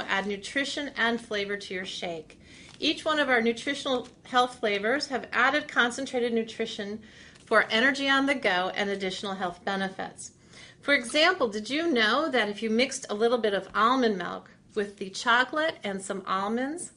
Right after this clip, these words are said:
that one tastes like an almond joy? Or you could take a little bit of peanut butter and a little bit of the chocolate mix in into any of the shakes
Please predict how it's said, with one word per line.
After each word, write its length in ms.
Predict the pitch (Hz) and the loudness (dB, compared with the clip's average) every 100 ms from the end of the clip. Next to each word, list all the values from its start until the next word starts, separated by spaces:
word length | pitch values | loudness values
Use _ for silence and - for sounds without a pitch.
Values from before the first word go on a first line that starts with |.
| - - - - | -20 -20 -10 4
that 180 | 226 233 | 6 6
one 160 | 214 | 2
tastes 340 | 202 220 - - | 0 -2 -2 -2
like 260 | 180 175 | -6 -6
an 140 | 180 - | -10 -6
almond 460 | 190 190 185 160 165 | -4 -4 -4 -6 -10
joy? 480 | 185 208 220 147 - - - - - - - - - | -8 -4 -4 -4 -10 -18 -20 -20 -20 -20 -20 -10 2
Or 200 | 330 359 | 6 6
you 140 | 285 | 4
could 160 | 269 - | -4 0
take 220 | 285 269 | 0 2
a 40 | |
little 220 | 254 269 | 2 2
bit 140 | 247 233 | 4 2
of 180 | 233 - | 0 -8
peanut 460 | - 349 359 240 | -4 0 0 0
butter 420 | 180 175 185 202 - | -4 -2 -2 -4 -2
and 120 | 226 | 0
a 60 | 226 | 4
little 220 | 240 233 | 6 6
bit 120 | 226 | 6
of 160 | 226 214 | 4 4
the 80 | 220 | -2
chocolate 520 | - 208 202 - - | 0 -2 0 -6 -4
mix 320 | 214 214 - | -4 -4 -2
in 240 | 262 302 - - - - | -2 -2 -8 -20 -20 -8
into 320 | - 254 285 - - | -4 -2 -2 0 4
any 300 | 277 349 277 | 4 4 2
of 160 | 214 | 2
the 100 | 202 | -2
shakes 500 | 208 - 190 180 - | -4 -2 -2 -2 -6